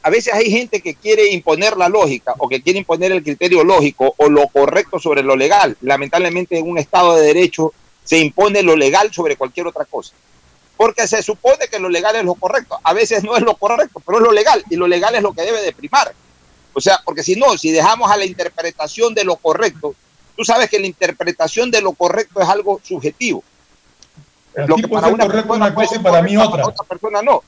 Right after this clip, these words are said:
Speaker 1: En cambio, lo, lo objetivo es el derecho, lo que está ex-, textualmente expresado en un, en un, en un cuerpo legal o en un cuerpo reglamentario.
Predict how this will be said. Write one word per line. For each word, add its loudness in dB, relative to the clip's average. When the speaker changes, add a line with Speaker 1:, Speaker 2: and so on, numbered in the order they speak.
Speaker 1:
En -10
cambio, 0
lo, -4
lo 0
objetivo -4
es 2
el -2
derecho, 0
lo -6
que -10
está -2
ex-, -6
textualmente -4
expresado -4
en -8
un, -10
en -6
un, -6
en -12
un -8
cuerpo -4
legal 0
o -2
en -10
un -14
cuerpo -8
reglamentario. -4